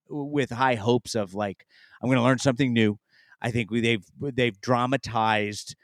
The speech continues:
the relationship between, uh, Lakey Stans and, um, and Jesse, uh, Plemons, uh, really well. And that kind of energy, that kind of drama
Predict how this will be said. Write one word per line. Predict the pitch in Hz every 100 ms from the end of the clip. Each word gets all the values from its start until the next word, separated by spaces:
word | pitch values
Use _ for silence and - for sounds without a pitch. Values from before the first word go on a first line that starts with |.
| _ -
the |
relationship | 104 107 117 - 104 - 113
between, | 107 - 113 110 107 101
uh, | 95 101
Lakey | 107 123 98
Stans | - 117 110 107 98 -
and, | 117 110 104 101 95
um, | 95 107 101 95 87 82 _ _ _ -
and | 113
Jesse, | 117 113 110 - - -
uh, | 117 104
Plemons, | - 131 127 110 104 - _ _ _ _
uh, | 117 113 107 101
really | 117 147 131
well. | 113 127 107 82 78 _ _ _
And | 120 123 113 110 107 101 90 131
that | 127 127 -
kind | 127 123 113
of | 101
energy, | - 135 127 110 113
that | 123
kind | 135 120
of | 113
drama | - 113 113 113 113 110 104